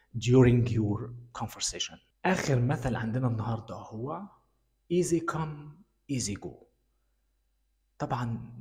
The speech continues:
الموضوع ده مشهور جدا، ما يأتي بسهولة يذهب بسهولة. ليه؟ لأن أنت ما تعبتش فيه، وبما إنك ما تعبتش فيه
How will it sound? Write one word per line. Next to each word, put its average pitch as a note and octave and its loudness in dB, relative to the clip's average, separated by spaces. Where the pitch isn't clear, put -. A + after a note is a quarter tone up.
الموضوع B2 0
ده A2 0
مشهور G#2 -4
جدا، C3 -4
ما A#2 2
يأتي - -2
بسهولة A2+ -4
يذهب A2+ -4
بسهولة. - -8
ليه؟ F#3 8
لأن D#3+ 0
أنت F3+ -4
ما D#3 -4
تعبتش - -6
فيه، - -16
وبما C3+ -2
إنك D3 -8
ما C#3+ -4
تعبتش - -2
فيه F3 -4